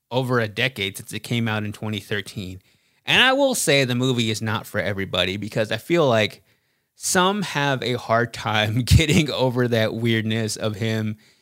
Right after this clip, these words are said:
being in love with this operating system,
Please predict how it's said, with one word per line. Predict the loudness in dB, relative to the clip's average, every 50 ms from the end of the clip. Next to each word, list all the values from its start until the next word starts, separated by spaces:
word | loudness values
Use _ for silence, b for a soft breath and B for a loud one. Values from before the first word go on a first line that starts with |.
| b b b -2
being | 2 2 2 4 2 0
in | 0 0 0 0
love | 2 2 2 2 2
with | 0 0
this | -2 -2 -4 0 0
operating | 0 0 0 0 -2 0 0 0 -2 -4
system, | -4 -2 -2 -2 -2 -2 -4 -2 -2 -2 -2 -4